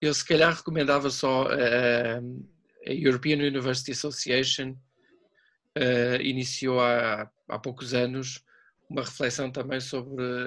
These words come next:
um pequeno grupo sobre teaching and learning. E tem feito, tem produzido alguns pequenos, eh, trabalhos, alguns pequenos relatórios, alguns dos quais eu acho que têm, eh, exemplos de boas práticas.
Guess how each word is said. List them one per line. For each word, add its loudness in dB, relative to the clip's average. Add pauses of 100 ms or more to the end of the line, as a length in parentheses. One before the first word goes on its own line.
(140)
um -10
pequeno 0
grupo -2
sobre -8
teaching -6
and -4
learning. -4 (800)
E -8
tem 0
feito, 0
tem -4
produzido -4
alguns 0
pequenos, -4
eh, -2
trabalhos, -2 (260)
alguns -10
pequenos -2
relatórios, -2 (420)
alguns 2
dos -4
quais 2
eu 2
acho 0
que -20
têm, -2
eh, -4
exemplos -4
de -14
boas -10
práticas. -6